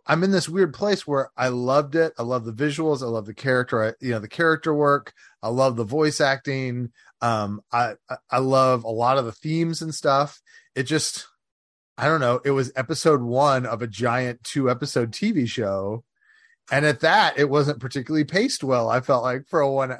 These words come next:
<laughs> for a one episode of that T V show. And I, I think that's the thing I struggle with is, like, like, even when people have been talking about, like, Oscars for this, I don't know. I mean, th-,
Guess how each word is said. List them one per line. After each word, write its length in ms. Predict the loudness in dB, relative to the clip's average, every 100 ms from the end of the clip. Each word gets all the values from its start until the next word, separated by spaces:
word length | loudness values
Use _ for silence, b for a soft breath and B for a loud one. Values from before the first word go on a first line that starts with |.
| -10
<laughs> 0 |
for 420 | -6 -4 2 4
a 100 | 6
one 180 | 4 2
episode 460 | -2 -4 -2 -2
of 100 | -2
that 200 | -6 -8
T 100 | -8
V 160 | -8 -6
show. 380 | -6 -8 -10 -16 B B B -2
And 360 | 2 2 0 -2
I, 100 | 0 2
I 40 | 2
think 220 | 2 2
that's 220 | 2 0
the 80 | -2
thing 180 | -2 -2
I 100 | -2
struggle 520 | -4 -2 0 0 0
with 320 | -2 -4 -6 _ _ _ _ _ _ _ _
is, 200 | -4 0
like, 280 | 0 0 -6 _ B B B -14
like, 160 | -8 -2
even 240 | 0 2
when 120 | 2
people 200 | 2 2
have 60 | 2
been 120 | 0
talking 320 | 0 -2 -2
about, 240 | 0 0 0
like, 200 | -4 -4
Oscars 520 | -2 -2 -2 -6 -6 -8
for 160 | -10
this, 440 | -10 -12 -14 -14 -18 _ _ _ _ _ _ _ -8
I 160 | -4
don't 320 | -2 -2 -2
know. 400 | 2 4 4 4
I 60 | 2
mean, 220 | 2 0
th-, 120 | -4